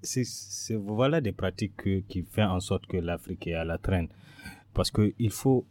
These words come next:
il faut prendre l'exemple. Je, je le dis chaque fois, nous sommes des humains.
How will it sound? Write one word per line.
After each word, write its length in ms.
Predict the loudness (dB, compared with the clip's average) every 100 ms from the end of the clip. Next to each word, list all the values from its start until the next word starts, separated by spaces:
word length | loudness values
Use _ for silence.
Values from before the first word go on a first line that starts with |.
| _
il 100 | -2
faut 160 | 0 2
prendre 300 | 4 6 6
l'exemple. 640 | 2 2 0 2 -2 -2
Je, 140 | -6 -8 -8 -6
je 160 | 0
le 140 | 2 2
dis 120 | 0
chaque 240 | 0 -2
fois, 140 | 0 0
nous 60 | 2
sommes 200 | 2 4
des 220 | 4 4
humains. 240 | 2 0